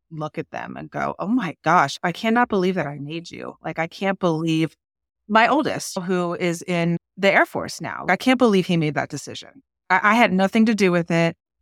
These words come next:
He did it. Uh, he researched it. He figured out what bridge he wanted to go to. He figured out he wanted to do the special warfare program.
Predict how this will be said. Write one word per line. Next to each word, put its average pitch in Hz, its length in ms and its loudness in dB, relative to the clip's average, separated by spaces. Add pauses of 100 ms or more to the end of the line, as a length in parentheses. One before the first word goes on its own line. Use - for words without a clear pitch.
(160)
He 214 220 -2
did 208 200 4
it. 196 200 4
Uh, 185 60 -4
he 185 180 0
researched 220 540 2
it. 202 100 2
He 175 140 -6
figured 170 260 -2
out 135 100 0
what 127 100 -10
bridge 196 260 0
he 214 80 -2
wanted 180 200 -2
to 185 100 -4
go 180 160 2
to. 170 180 -4
He 151 120 -6
figured 165 300 -6
out 165 140 2
he 156 100 -6
wanted 143 220 -6
to - 80 -18
do 143 100 -14
the - 100 -20
special 135 400 -10
warfare 214 360 4
program. 180 460 2